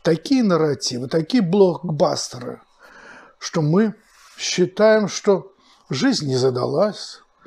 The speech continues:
что нас обманывают, что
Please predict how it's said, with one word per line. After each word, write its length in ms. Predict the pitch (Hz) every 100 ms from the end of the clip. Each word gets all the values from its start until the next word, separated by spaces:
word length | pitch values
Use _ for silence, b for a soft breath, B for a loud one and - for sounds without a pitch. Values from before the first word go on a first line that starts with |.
| B
что 200 | - 196
нас 260 | 214 254 -
обманывают, 1040 | 135 117 135 190 190 170 165 156 151 - B B B B B B
что 440 | - - 226 208